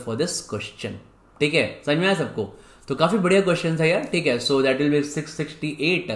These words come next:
plus one twenty-six is आपका सेवन हंड्रेड नाइंटी फ़ोर, है ना,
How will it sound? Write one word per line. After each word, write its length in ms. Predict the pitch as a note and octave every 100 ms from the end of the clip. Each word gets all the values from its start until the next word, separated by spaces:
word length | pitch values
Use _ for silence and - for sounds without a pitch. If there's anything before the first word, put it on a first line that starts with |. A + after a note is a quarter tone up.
| - - - -
plus 220 | C3 B2+ C3
one 180 | C#3 C#3+
twenty-six 500 | C#3+ C#3 C#3 D3 - G3
is 160 | A3 - A#2+
आपका 320 | A#2 - A#3+ -
सेवन 240 | C3 C3+
हंड्रेड 300 | C3 C3+ A#3
नाइंटी 320 | A3 A2 A2+ B2
फ़ोर, 420 | G#2+ G2 - -
है 80 | D#3
ना, 140 | B2+